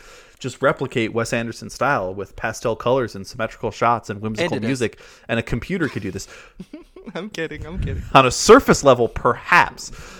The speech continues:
Speaker 1: Um, but his films are very thorny, and
Speaker 2: Uh-huh.
Speaker 1: most of them are more complicated than people give them credit for. Uh, he, he was definitely an early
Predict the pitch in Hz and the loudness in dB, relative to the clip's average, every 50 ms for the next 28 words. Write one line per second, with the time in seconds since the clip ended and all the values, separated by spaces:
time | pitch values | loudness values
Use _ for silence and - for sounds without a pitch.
0 | 156 - 139 131 127 123 117 117 120 - - - - - - - - - 147 143 | -6 0 4 4 4 4 2 -2 -8 -16 -20 -20 -20 -20 -20 -10 -2 0 4 4
1 | 175 165 - - - - - 170 175 190 214 254 294 - - 107 104 101 95 101 | 4 4 2 -2 -6 -2 0 2 2 2 0 -4 -8 -8 -4 -2 -2 -2 -2 -4
2 | 101 117 113 101 104 107 107 110 117 117 117 113 120 120 120 _ _ _ _ _ | -8 -6 -4 -2 0 0 -2 -2 -2 -4 -4 -4 -6 -6 -8 _ _ _ _ _
3 | _ _ _ _ _ _ _ - - - - - 143 123 127 131 135 147 160 165 | _ _ _ _ _ _ _ -20 -20 -18 -6 0 0 2 2 2 -2 -4 -6 -8
4 | 170 185 190 208 _ - 107 107 107 110 - _ _ _ _ _ _ - 123 110 | -10 -10 -10 -12 _ -8 -8 -6 -6 -8 -12 _ _ _ _ _ _ -16 -12 -12
5 | 117 - 131 120 127 131 135 139 160 170 - - 190 160 160 180 175 170 160 143 | -12 -12 -10 -8 -2 4 4 6 6 4 2 -2 -2 0 2 2 2 2 0 -2
6 | 131 123 117 117 120 120 120 - - 104 104 110 - 127 127 - 135 127 127 127 | -2 -2 -2 0 0 0 -2 -2 -4 -6 -6 -4 -4 -8 -8 -6 -4 -6 -4 -4
7 | 135 123 120 113 101 98 - 120 - - 107 104 113 107 104 110 101 98 - - | -6 -6 -8 -10 -10 -8 -10 -10 -10 -10 -10 -8 -8 -8 -8 -8 -12 -12 -8 -4
8 | 110 104 110 - - - 147 147 147 151 151 - _ _ _ _ _ - - - | -4 -4 -4 -4 -6 -4 -2 -2 -2 -2 -4 -6 _ _ _ _ _ -12 -6 -2
9 | 104 98 95 92 90 90 90 - _ _ _ _ _ _ _ - 170 180 - 165 | 0 0 2 0 0 -2 -4 -6 _ _ _ _ _ _ _ -12 -10 -10 -10 -8
10 | 170 170 160 143 120 151 143 147 - 185 185 - - 175 165 151 131 - - 110 | -6 -6 -6 -4 -2 -2 -2 -2 -2 -8 -14 -12 -12 -12 -12 -12 -12 -12 -12 -14
11 | 107 104 - - 113 110 117 120 123 120 120 113 110 107 104 | -14 -14 -12 -10 -8 -6 -4 -4 -4 -6 -6 -6 -8 -10 -12